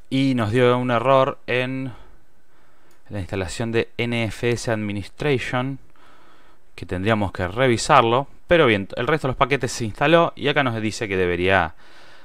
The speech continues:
hacer un reinicio para que queden habilitadas la mayoría de las funciones. Pero, eh, créanme que estas están funcionando.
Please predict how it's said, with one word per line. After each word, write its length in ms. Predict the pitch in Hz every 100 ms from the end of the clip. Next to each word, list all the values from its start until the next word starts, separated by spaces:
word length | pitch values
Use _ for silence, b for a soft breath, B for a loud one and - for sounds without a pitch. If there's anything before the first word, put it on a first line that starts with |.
| B - 101 95 87
hacer 460 | 87 - 101 95
un 100 | 98
reinicio 480 | 98 107 113 - 110
para 180 | 92 82
que 160 | 80 -
queden 240 | - 98 90
habilitadas 480 | 82 80 - 92
la 120 | 85 82
mayoría 440 | 76 - 82 80
de 80 | 73
las 160 | 65
funciones. 680 | - 78 78 87 71 69 - - B B B B B - - - - -
Pero, 640 | 107 117 113 113 117 - - - - - - -
eh, 640 | 95 90 90 87 87 85 - - - - - - - - - - - - - - -
créanme 440 | - 107 101 98 95
que 100 | 92
estas 280 | 85 107 104
están 280 | - 82 80
funcionando. 680 | 110 104 156 151 147 151